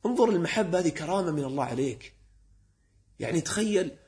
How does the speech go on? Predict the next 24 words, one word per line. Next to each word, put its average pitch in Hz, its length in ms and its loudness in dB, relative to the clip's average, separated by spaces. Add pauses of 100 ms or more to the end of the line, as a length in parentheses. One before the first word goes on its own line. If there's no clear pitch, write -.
(280)
الواحد 160 440 2
منا 190 220 2
الآن 185 340 2
لو 143 200 2
قيل 165 380 0
له 147 300 2
إن 143 400 -2
الحاكم 156 880 -2
يذكرك 139 520 2
في 120 540 -2 (140)
قصره 123 380 -2
وبين 110 440 2
جلسائه 120 680 2
ويحبك، 113 840 -2 (320)
قال: 151 180 -6
"أنا 143 220 -2
أحب 135 180 -2
فلانا، 120 520 0 (800)
والله 156 240 4
تطير 175 680 4
من 139 140 2
الفرح." 113 640 -2 (1120)
هذه 156 180 6
محبة 175 460 2